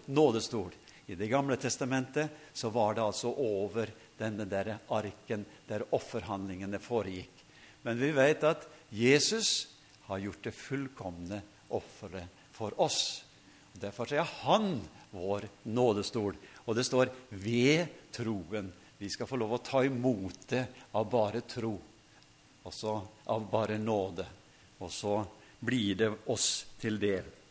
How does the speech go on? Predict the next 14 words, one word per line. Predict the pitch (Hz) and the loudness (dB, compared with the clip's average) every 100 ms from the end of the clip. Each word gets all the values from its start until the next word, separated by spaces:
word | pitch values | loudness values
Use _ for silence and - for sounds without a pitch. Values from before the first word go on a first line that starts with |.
| - - - - - - - - - | -20 -20 -20 -18 -18 -18 -20 -20 -14
Så | - 139 160 | -2 6 8
det | 147 151 | 10 10
viktigste | 190 196 - 147 - - 170 170 - - | 8 4 0 4 4 4 2 0 -8 2
i, | 127 160 165 135 - - - - - - | 4 6 4 0 -12 -20 -20 -20 -20 -6
i | - 131 | 2 2
tabernaklet, | 147 147 160 160 131 - 170 165 - - - - | 10 12 12 12 12 6 2 2 -6 -20 -20 -4
det | 98 113 | 2 4
var | 98 107 123 | 6 6 6
altså | 107 - 113 | 4 2 2
den | 113 104 | 4 4
der | 110 - - | 2 2 6
arken | 113 95 90 - - 107 - | 6 6 -4 -4 0 0 2
og | 110 | 2
nådestolen. | 110 104 117 104 95 95 - 98 98 92 | 4 6 8 6 4 0 0 0 0 -2